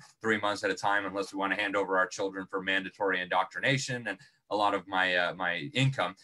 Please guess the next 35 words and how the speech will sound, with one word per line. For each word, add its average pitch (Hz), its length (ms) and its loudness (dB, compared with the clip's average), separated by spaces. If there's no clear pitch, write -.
So 170 160 4
we 175 140 6
did 156 200 6
that, 196 180 8
and, 151 120 4
and 131 180 4
I 131 160 8
interviewed 135 520 4
people, 143 380 2
and, 135 160 0
you 131 80 0
know, 127 60 2
we, 123 220 -2
we 113 160 -6
did 135 200 2
homeschooling 143 640 -2
all 143 340 4
along. 196 280 -2
So 120 180 -4
we, 120 160 -4
you 120 80 -2
know, 110 80 -2
we 113 100 -8
learned 117 180 -2
about 117 200 2
European 143 560 -2
history, 120 280 0
and 101 60 -4
we 101 60 -6
learned 117 160 -2
about 139 220 -2
what 147 180 0
wars. 160 460 0
And - 80 -12
so 120 100 -2